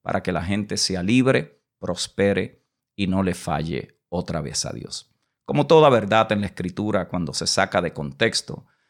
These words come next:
se puede usar para validar cualquier locura que la gente se invente. Nuestra actitud no es juzgar el corazón de nadie,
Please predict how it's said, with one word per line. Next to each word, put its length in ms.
se 180
puede 340
usar 640
para 180
validar 680
cualquier 560
locura 560
que 100
la 120
gente 600
se 220
invente. 520
Nuestra 300
actitud 400
no 100
es 80
juzgar 380
el 120
corazón 460
de 80
nadie, 400